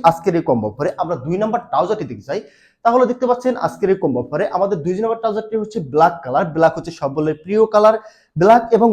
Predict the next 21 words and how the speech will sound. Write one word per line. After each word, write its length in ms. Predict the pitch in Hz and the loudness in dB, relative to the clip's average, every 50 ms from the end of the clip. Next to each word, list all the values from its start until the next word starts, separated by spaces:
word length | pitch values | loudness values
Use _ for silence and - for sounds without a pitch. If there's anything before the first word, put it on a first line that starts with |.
| 175 160 | 6 6
লাইট 200 | 165 202 208 - - | 6 6 4 2 0
অ্যাশের 300 | 180 185 185 - 240 220 | -2 -2 -2 -2 -4 -2
মাধ্যমে 320 | 214 214 202 214 208 214 214 214 | -2 -2 -2 0 0 0 0 0
কতটা 320 | 208 208 - - 220 226 220 - | -2 -4 -2 -2 -4 -4 -4 -4
চমৎকারভাবে 520 | - 196 208 208 208 - 226 226 226 220 214 165 | -6 -4 -4 -4 -2 -2 0 2 2 2 0 0
ডিজাইনটা 340 | 156 143 147 151 147 - 139 | -2 -2 -2 -2 -2 -2 -6
করা 220 | 123 127 131 139 127 | -4 -2 -2 -2 0
হয়েছে। 340 | 113 120 123 120 - - 202 - - - | 0 -2 -4 -4 0 -2 -2 0 2 0
আর 60 | 190 165 139 | -2 0 0
দুই 100 | 160 165 | -4 -4
পাশে 220 | 165 208 208 - 214 | -4 -4 -8 -6 -8
কিন্তু 180 | 202 190 196 214 214 208 - | -8 -6 -6 -6 -6 -4 -6
এটা 120 | 151 156 156 | -6 -6 -6
কিন্তু 140 | 156 156 143 151 | -8 -8 -10 -12
এটা 120 | 165 160 - | -12 -8 -4
পকেট 240 | 156 156 160 196 190 _ | -4 -2 -2 -4 -6 _
পেয়ে 160 | 208 202 196 | -2 0 0
যাবেন। 240 | 202 190 196 214 220 220 - - - - _ _ | 0 2 2 0 0 0 -4 -10 -16 -20 _ _
আর 100 | - 147 139 147 | 0 0 2 4
বরাবরের 340 | 175 196 226 226 240 233 233 226 | 6 6 6 6 6 4 2 0
মতো 120 | 226 240 | 2 0